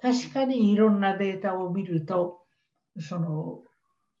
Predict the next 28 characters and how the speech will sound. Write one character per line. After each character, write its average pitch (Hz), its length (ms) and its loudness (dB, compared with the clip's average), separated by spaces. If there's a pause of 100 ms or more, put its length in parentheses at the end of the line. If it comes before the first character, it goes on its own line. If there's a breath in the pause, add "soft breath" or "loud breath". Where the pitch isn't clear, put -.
(640)
ま 247 160 4
あ、 165 40 4
そ 160 160 2
れ 233 100 8
も 202 180 6
本 208 220 6
当 240 100 4
ら 214 140 2
し 247 240 -2
い - 40 0
な 233 260 -2
と 240 100 -4
思 226 300 2
っ - 20 -6
て 254 140 0
た 226 140 -2
矢 208 180 0
先 226 320 -4
に、 226 360 -2 (580 loud breath)
私 208 440 -2
が 196 140 -4
だ-、 190 340 -6
な-、 233 260 0
七 214 380 6
十 190 240 -2
の 185 220 -4
坂 185 340 -2
を 165 180 0